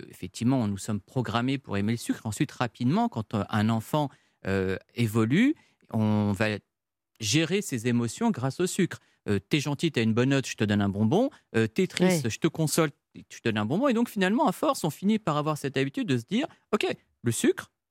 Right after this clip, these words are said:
Speaker 1: c'est pour gérer les émotions. » Et
Speaker 2: On est
Speaker 1: d'ailleurs,
Speaker 2: un
Speaker 1: le
Speaker 2: peu
Speaker 1: sucre
Speaker 2: dressé à ça, quoi.
Speaker 1: Bien
Speaker 2: Mhm.
Speaker 1: sûr. Et le sucre est, est présent partout,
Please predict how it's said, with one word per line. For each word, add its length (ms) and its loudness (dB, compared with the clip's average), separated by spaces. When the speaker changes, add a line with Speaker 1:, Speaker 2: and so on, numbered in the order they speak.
Speaker 1:
c'est 140 -2
pour 160 0
gérer 160 0
les 160 2
émotions. » 380 -2
Et 60 2
Speaker 2:
On 20 2
est 20 2
Speaker 1:
d'ailleurs, 140 6
Speaker 2:
un 20 2
Speaker 1:
le 80 2
Speaker 2:
peu 40 4
Speaker 1:
sucre 80 4
Speaker 2:
dressé 260 2
à 80 2
ça, 200 -2
quoi. 280 -8
Speaker 1:
Bien 120 2
Speaker 2:
Mhm. 60 -2
Speaker 1:
sûr. 140 2
Et 60 2
le 100 4
sucre 360 -4
est, 160 0
est 80 0
présent 400 -2
partout, 460 0